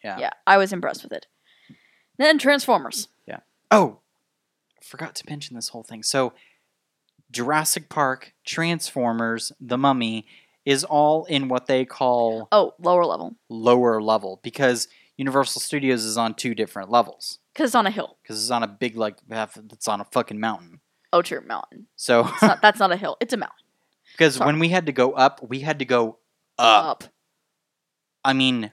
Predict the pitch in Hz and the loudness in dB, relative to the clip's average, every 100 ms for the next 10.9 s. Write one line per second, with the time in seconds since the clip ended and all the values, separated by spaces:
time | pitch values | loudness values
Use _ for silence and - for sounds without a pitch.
0 | _ - - - 190 175 156 123 123 120 | _ -8 -4 2 4 4 2 0 -2 -2
1 | - - 131 117 - 123 110 - - 120 | -6 -2 -2 -2 -6 -10 -10 -12 -6 -4
2 | 92 - - _ _ _ - - 127 135 | -4 -6 -18 _ _ _ -10 -4 -2 -4
3 | _ _ 127 117 - 127 120 - 113 110 | _ _ 2 2 0 -2 -2 -6 -8 -8
4 | 107 104 104 92 73 - 160 71 - - | -8 -8 -8 -8 -10 -10 -6 -6 -6 -16
5 | - - - - - - - _ _ _ | -14 -16 -16 -14 -16 -16 -20 _ _ _
6 | - _ - - - - 214 208 220 208 | -20 _ -20 -20 -20 -4 4 4 6 8
7 | 196 185 175 _ _ _ 180 190 190 165 | 8 6 -4 _ _ _ -8 -6 -6 -4
8 | 180 127 139 139 139 170 139 127 196 165 | 0 2 2 2 4 4 2 0 -2 0
9 | 156 147 180 170 - 151 139 131 123 117 | -2 -2 -6 -6 -8 -6 -2 0 0 -2
10 | 120 113 110 113 110 110 107 113 120 | -6 -6 -6 -6 -4 -4 -2 -2 -4